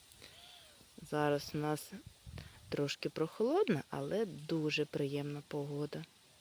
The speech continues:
Тож чекаю під цим відео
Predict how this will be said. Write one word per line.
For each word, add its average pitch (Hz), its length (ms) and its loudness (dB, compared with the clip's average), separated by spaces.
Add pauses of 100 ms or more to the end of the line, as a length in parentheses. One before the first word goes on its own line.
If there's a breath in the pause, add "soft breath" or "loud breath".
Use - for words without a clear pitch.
(1900)
Тож 220 260 8
чекаю 151 580 2 (440 loud breath)
під 147 200 0
цим 143 280 2
відео 165 640 0